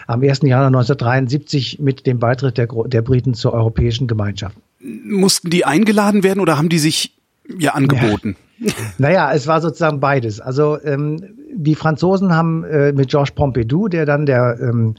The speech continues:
Speaker 1: ähm, starke Mann im Élysée-Palast war, Präsident war, äh, da durchaus gesagt, „Okay, also das hat ja auch eine Wirtschaftskraft, äh, Großbritannien, das ist einfach ein, ein bedeutender Markt, auch für europäische Produkte.“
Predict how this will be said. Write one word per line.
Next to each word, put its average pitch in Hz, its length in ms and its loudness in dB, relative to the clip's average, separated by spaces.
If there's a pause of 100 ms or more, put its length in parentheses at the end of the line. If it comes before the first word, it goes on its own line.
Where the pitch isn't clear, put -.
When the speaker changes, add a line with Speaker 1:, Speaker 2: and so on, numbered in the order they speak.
(540)
Speaker 1:
ähm, 123 300 2
starke 131 400 0
Mann 131 300 2
im 120 260 0
Élysée-Palast 151 880 2
war, 143 200 0
Präsident 131 540 -2
war, 147 220 2
äh, 127 460 -2 (200)
da 160 720 -4
durchaus 147 600 0
gesagt, 131 300 0
„Okay, - 260 0
also 127 160 0
das 127 180 0
hat 151 140 0
ja - 80 -2
auch 127 80 -2
eine 117 160 0
Wirtschaftskraft, 160 720 -2
äh, 131 340 -2 (100)
Großbritannien, 131 640 0
das 110 160 0
ist 147 140 -6
einfach 127 340 0
ein, 120 420 0
ein 117 380 0
bedeutender 123 600 2
Markt, 127 380 0
auch 113 120 -4
für 117 140 0
europäische 113 500 0
Produkte.“ 165 540 0